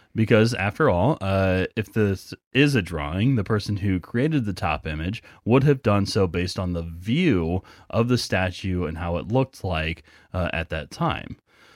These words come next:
So, uh, let's start with that first, the view.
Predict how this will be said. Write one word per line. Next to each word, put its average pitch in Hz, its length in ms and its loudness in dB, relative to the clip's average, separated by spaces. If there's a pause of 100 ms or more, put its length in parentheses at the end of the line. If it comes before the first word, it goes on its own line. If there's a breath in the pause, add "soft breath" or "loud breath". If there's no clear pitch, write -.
(280 soft breath)
So, 185 340 2 (220)
uh, 107 140 2
let's 110 180 -2
start 120 260 2
with 117 160 -4
that - 280 -4
first, - 460 -8 (140)
the 104 80 2
view. 107 420 0